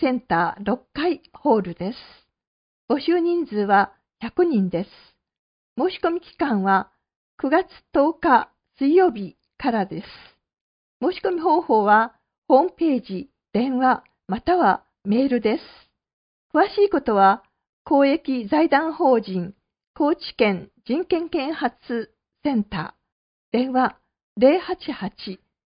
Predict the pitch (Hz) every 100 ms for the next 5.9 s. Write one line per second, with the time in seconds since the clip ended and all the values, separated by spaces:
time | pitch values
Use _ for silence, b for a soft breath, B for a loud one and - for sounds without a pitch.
0 | _ - 277 320 349 349 277 214 - 196
1 | 196 175 - _ _ _ - 302 349 330
2 | 359 - 196 - _ - - 269 294 -
3 | - 175 - _ _ - 294 392 254 269
4 | _ _ _ - - 254 262 269 - 262
5 | 247 - - 233 269 285 208 196